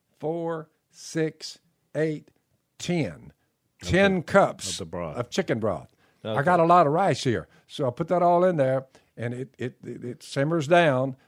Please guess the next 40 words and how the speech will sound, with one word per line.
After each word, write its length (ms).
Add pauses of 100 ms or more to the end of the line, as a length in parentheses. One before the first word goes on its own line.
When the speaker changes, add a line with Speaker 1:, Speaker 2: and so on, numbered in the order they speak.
(140)
Speaker 1:
but 120
I 40
wanna 220
bring 300
that 200
back 280
to 220
a, 220 (800)
about 260
a 60
half 500
throttle 460
on 180
your, 240 (260)
a 40
little 220
more 240
than 80
half, 300
maybe 300
just 280
a 60
half 440
on 200
your, 240
on 160
your 100
gas. 520 (760)
Electric 380
stove, 540
don't 240
even 200
try 340
it. 400
Go 140
with 160
gas. 260
Speaker 3:
<laughs> 800
Speaker 1:
Get 300
rid 120